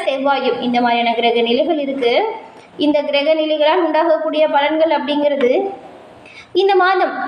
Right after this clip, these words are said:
பெரியவங்களோட ஆதரவு உங்களுக்கு பக்க பலமா அமைய போகுது.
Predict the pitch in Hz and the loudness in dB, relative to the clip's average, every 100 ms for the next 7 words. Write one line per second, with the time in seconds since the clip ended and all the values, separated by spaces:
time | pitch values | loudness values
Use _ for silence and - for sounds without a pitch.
0 | 311 320 339 370 349 359 359 277 - - | 0 2 0 0 2 2 4 2 -2 -2
1 | 262 302 370 427 359 330 262 277 277 269 | 0 2 0 0 -2 -4 -4 -4 -2 -2
2 | 247 - 277 285 330 330 262 269 311 320 | -2 -2 -2 -2 0 -2 0 0 0 -2
3 | - 226 233 233 233 208 180 | -2 -2 -2 -2 0 -2 -2